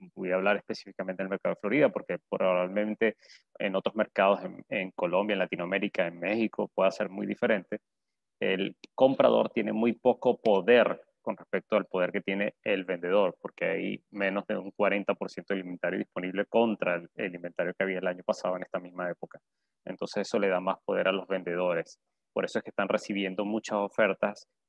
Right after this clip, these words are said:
rápidamente, inclusive antes de conocer, de visitar los inmuebles.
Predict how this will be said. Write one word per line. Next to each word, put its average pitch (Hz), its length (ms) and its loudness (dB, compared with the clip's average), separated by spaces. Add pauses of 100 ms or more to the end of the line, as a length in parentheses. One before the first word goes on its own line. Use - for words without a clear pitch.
rápidamente, 98 920 0
inclusive 98 520 -4
antes 104 480 -2
de 92 140 -2 (100)
conocer, 95 600 0
de 90 120 -4
visitar 95 420 -2
los 95 120 -4
inmuebles. 85 340 -8